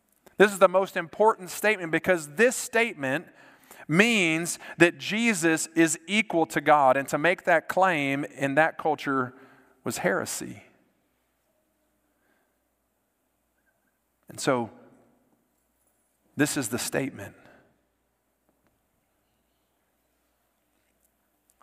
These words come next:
Because Jesus is equal to God.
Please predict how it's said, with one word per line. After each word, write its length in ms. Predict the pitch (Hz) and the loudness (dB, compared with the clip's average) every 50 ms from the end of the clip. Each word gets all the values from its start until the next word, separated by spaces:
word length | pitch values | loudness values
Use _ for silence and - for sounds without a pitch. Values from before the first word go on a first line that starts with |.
| _ _ - | _ _ -8
Because 240 | 127 - 135 123 | -2 -2 -2 -2
Jesus 500 | 110 113 135 156 156 139 135 131 123 - | 0 0 2 2 2 2 0 -4 -6 -6
is 500 | - - 147 160 156 131 117 110 104 107 - | -6 -4 -2 -2 0 0 -2 -4 -6 -10 -10
equal 300 | - 117 113 - - 120 | -6 -6 -6 -6 -8 -8
to 100 | 107 107 | -6 -4
God. 380 | 101 107 98 - - - - | -2 -2 -2 -2 -4 -10 -12